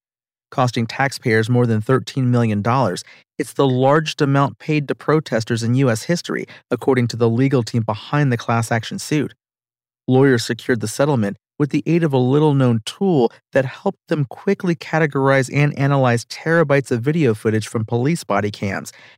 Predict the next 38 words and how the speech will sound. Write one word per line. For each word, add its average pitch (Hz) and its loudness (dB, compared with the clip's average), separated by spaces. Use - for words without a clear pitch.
helicopter 147 0
footage, 95 -4
and 151 2
social 120 -2
media. 131 -2
"We 208 2
had 185 4
multiple 147 2
weeks 127 0
of 110 -10
protests. - -4
We 123 2
had 113 0
protests 110 -4
spanning 117 -2
the 107 -4
city 123 -2
of 110 -2
New 107 -2
York. 113 0
We 160 2
had 165 2
thousands 143 2
of 110 -2
arrests," 98 -4
says 117 -2
David 110 -2
Rankin, 101 -4
a 107 -8
partner 113 -2
at 104 -2
the 101 -2
law 110 0
firm 104 -4
Beldock, 107 -2
Levine 113 0
and 101 -6
Hoffman, 127 -4